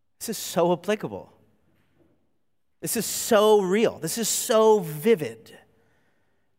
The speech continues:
And so my encouragement, my exhortation, my challenge of today, to myself as well, is who is God calling each of us to love and have compassion on?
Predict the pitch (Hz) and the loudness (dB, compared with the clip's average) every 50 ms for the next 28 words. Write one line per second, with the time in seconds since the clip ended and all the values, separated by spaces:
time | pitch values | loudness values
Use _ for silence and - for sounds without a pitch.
0 | _ _ _ _ _ - - - 185 - 240 233 208 - - 190 190 202 214 226 | _ _ _ _ _ -20 -12 -6 0 2 4 4 2 2 2 2 4 4 4 2
1 | 208 208 190 180 - - - 233 254 262 277 269 220 208 233 262 262 262 254 247 | 2 0 -2 -4 -4 0 2 4 4 6 4 2 0 0 2 2 2 2 2 -2
2 | - - - _ _ _ _ _ _ _ _ _ _ _ _ _ _ _ _ 139 | -8 -18 -20 _ _ _ _ _ _ _ _ _ _ _ _ _ _ _ _ -2
3 | 143 - - 208 214 170 190 185 - - - - 233 240 214 - - 240 233 226 | -2 0 0 0 0 0 -2 -4 -4 -6 -6 -4 -2 -2 -2 -2 0 0 2 2
4 | 214 175 143 - - - - 190 180 185 196 208 208 202 185 175 175 147 - - | 2 0 0 -2 -6 -8 -4 -2 0 0 0 0 0 -2 -2 -2 -4 -4 -4 -8
5 | 139 117 104 101 120 185 294 285 - - _ _ _ _ _ _ _ - 156 160 | -6 -6 -4 -2 -2 -2 -2 -4 -8 -16 _ _ _ _ _ _ _ -10 -2 2
6 | 160 156 151 - - 214 202 208 - 185 143 - 135 135 123 92 71 76 - - | 2 2 2 2 2 2 2 2 2 -2 -4 -2 0 0 0 0 -2 -8 -16 -20
7 | _ _ _ _ _ _ _ _ _ _ _ _ _ _ _ _ _ _ _ _ | _ _ _ _ _ _ _ _ _ _ _ _ _ _ _ _ _ _ _ _
8 | _ _ _ _ _ _ _ _ _ _ _ _ _ _ _ _ _ _ _ _ | _ _ _ _ _ _ _ _ _ _ _ _ _ _ _ _ _ _ _ _
9 | _ _ _ _ _ - 180 180 165 156 151 - - - - - 208 247 269 302 | _ _ _ _ _ 2 2 4 4 4 2 -2 -8 -14 -6 0 2 4 6 6
10 | 330 302 254 254 220 156 147 - 185 185 185 185 190 180 - - - - 185 180 | 6 4 4 2 0 0 -2 -4 -4 -4 -2 -2 -2 -2 -2 -4 -2 2 2 2
11 | 180 180 175 170 170 170 - 190 190 196 - - - 165 117 104 98 104 147 220 | 4 2 0 -2 -4 -8 -8 -6 -4 -4 -4 -2 -2 -2 -2 -2 -6 -6 -6 -6
12 | - - - - - - _ _ _ _ _ - - 180 156 151 156 165 160 165 | -6 -8 -10 -12 -14 -20 _ _ _ _ _ -4 -2 -2 -2 2 2 4 6 6
13 | 180 185 180 180 - 156 156 151 131 131 156 151 147 147 143 - - 156 151 135 | 6 4 2 2 -2 -6 -8 -8 -8 -6 -4 -2 -2 -2 -2 -6 -12 -12 -12 -12
14 | - - 151 131 107 - - 139 117 110 - - - - | -10 -10 -10 -10 -8 -10 -12 -14 -16 -18 -20 -20 -20 -20